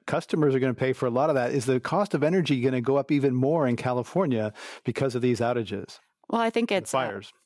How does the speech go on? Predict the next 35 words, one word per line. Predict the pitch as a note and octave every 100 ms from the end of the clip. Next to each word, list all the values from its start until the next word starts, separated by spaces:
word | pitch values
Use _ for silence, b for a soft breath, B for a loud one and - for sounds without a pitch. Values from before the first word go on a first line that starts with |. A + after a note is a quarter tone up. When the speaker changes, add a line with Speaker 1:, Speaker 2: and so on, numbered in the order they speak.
| - -
Speaker 2:
yeah, | G#3 E3+ -
I, | - G3
I | -
think | G3+ G3+
it's | F#3 -
a, | E3 D3
a | E3+
possibility, | E3+ E3+ C#3+ D#3+ F3+ G#3 -
and | D#3 D#3
it | D#3 D#3+
shows | - E3 D#3+
that | D3 -
California | E3+ D#3+ F3 E3
really | D#3+ E3+ E3 -
is | D#3+ D3+
on | - D#3
the | D#3+
forefront | - D#3+ D#3+ D3+ D3+ -
in | D#3+ D#3
terms | D#3+ D#3 D#3
of | D3+
facing | - E3+ - E3
climate | D#3 D#3 -
impacts. | D#3 - - -
We've | E3+
seen | - E3 D#3+ D#3
extreme | - - E3 D#3 D3+ D#3+
weather | F3+ F3+
events, | F3+ F3 E3+ F3
we've | E3 D#3
seen | D#3+ D#3+ D#3
droughts, | - F3 F3 -
we've | E3 D#3
seen | D#3 D3+ D3+
catastrophic | - D#3 D#3 C#3 D3+ D3